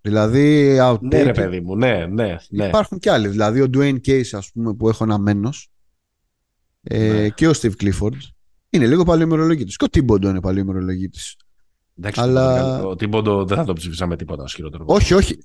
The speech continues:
Speaker 1: Σου λέω από τύπους οι οποίοι δεν είναι, ρε παιδί μου, στο pace and space, ε, αφοσιωμένοι, να το πω έτσι.
Speaker 2: Μμμ.
Speaker 1: Ε, στον Casey θα πάω. Δεν μου αρέσει καθόλου ο Casey ως φιλοσοφία και τον θεωρώ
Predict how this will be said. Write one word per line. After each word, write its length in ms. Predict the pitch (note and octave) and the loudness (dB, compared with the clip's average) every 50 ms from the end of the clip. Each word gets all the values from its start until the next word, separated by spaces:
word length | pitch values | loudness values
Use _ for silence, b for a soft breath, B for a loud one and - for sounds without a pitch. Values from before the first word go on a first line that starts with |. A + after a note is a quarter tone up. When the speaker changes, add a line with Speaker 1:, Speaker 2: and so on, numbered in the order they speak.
| - - - | -10 -8 -2
Speaker 1:
Σου 140 | - - A2+ | 0 4 4
λέω 220 | A2+ B2+ C#3+ D3+ | 6 6 6 6
από 380 | D3+ D3 - C#3 C3+ B2 - - _ _ _ _ | 6 6 4 4 4 4 2 -4 _ _ _ _
τύπους 360 | - F3+ F#3+ G3+ G#3+ - - | -2 0 0 0 -2 0 2
οι 40 | G#3+ | 0
οποίοι 260 | F#3+ F#3 - C4 C4 | 2 2 2 0 0
δεν 320 | A3+ A3 B3+ C4 A#3 F#3 | 2 2 2 2 2 2
είναι, 240 | D#3 C3+ A#2+ A#2+ A2+ | 2 2 2 2 0
ρε 80 | A2 G2+ | 0 0
παιδί 240 | F#2+ G#2 F#2+ G#2 | -2 -4 -4 -4
μου, 100 | G#2+ G#2 | -4 -6
στο 140 | G2 - G#2 - | -6 -6 -2 0
pace 120 | - G#2+ G2 - G2+ | 2 2 2 0 -2
and 20 | F#2+ - - | -4 -4 -2
space, 440 | - A2 G2+ F#2+ F#2+ F2+ - - F2+ | 0 0 2 2 0 -4 -6 -4 -2
ε, 200 | F2+ F2+ F2+ F#2 | -2 0 0 0
αφοσιωμένοι, 760 | F2 F#2 - G#2+ - - A2+ G#2+ A2 A2+ A2+ G#2+ G2+ G#2+ A#2+ | -2 -2 -2 -2 0 2 2 2 2 2 2 2 0 0 -2
να 100 | A#2 G#2+ | -4 -4
το 100 | G2+ G2 | -4 0
πω 120 | G#2+ G#2+ | 2 2
έτσι. 380 | G2+ F#2+ F#2 - - D3 F3+ - _ _ _ _ _ _ _ - | 2 2 0 -4 -8 -10 -10 -10 _ _ _ _ _ _ _ -16
Speaker 2:
Μμμ. 260 | G2+ F#2 D#2+ D#2 - - | -14 -14 -14 -16 -18 -10
Speaker 1:
Ε, 1120 | - C3+ C3+ C#3 C#3 C#3+ C#3+ C#3+ C#3+ C#3+ C#3+ C#3+ C#3 C#3+ C#3+ C#3 C#3 C#3 C#3 C#3+ D3 D3 C#3+ | -6 -4 0 0 0 0 0 0 0 0 -2 -2 -2 -2 -4 -4 -4 -6 -6 -6 -6 -6 -6
στον 180 | - - D#3 D#3+ | -2 0 0 2
Casey 180 | F3+ B3 B3 F#3+ - - - | 2 2 2 2 0 0 -2
θα 120 | - G#2 | -4 -4
πάω. 300 | - - F#2 F2+ F2+ F#2+ - _ _ _ | -4 -4 -6 -6 -6 -8 -10 _ _ _
Δεν 320 | _ - C3 D#3 F#3+ G3+ G3+ | _ -6 -2 0 0 2 2
μου 120 | F#3+ F3+ | 0 0
αρέσει 240 | E3+ F3 G3 G3 - | 2 2 2 0 0
καθόλου 420 | - F3 - - F#3 F#3 D3+ A#2 | -2 -2 0 2 2 2 2 2
ο 400 | G#2+ G2 F#2+ F#2 F#2 F2+ F2 F2 F#2 - | 2 2 0 0 0 -2 -2 -4 -4 -2
Casey 220 | G#2+ G2+ G2 - - | -2 -2 -2 -2 -6
ως 140 | G#2 G#2 - | -8 -6 -4
φιλοσοφία 520 | - A2 G#2+ G#2+ G#2+ F#2+ - - D#3+ E3+ | -2 -2 -2 -2 -4 -4 0 0 0 2
και 100 | D#3+ D#3+ | 2 0
τον 120 | D#3 D3+ | -4 -2
θεωρώ 460 | C#3 D3 C#3 C#3+ D#3+ F3 F3 F3 E3 | -2 0 0 2 2 2 0 0 -2